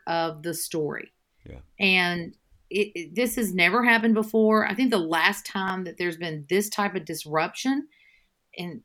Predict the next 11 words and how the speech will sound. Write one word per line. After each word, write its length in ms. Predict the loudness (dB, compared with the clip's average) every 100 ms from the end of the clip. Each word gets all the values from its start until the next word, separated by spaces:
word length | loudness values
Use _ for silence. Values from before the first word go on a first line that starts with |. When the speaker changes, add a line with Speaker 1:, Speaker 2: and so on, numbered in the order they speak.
| -2
Speaker 1:
ironically, 540 | 2 4 2 4 4
it's 100 | 4
the 80 | 2
same 300 | 0 2 4
year 160 | 2 2
C 280 | 0 0
S 140 | 0 -2
P 240 | -2 2
A 300 | 4 4 2 -2
did 360 | -2 -2 -2
not, 580 | -2 0 0 -2 -6 -14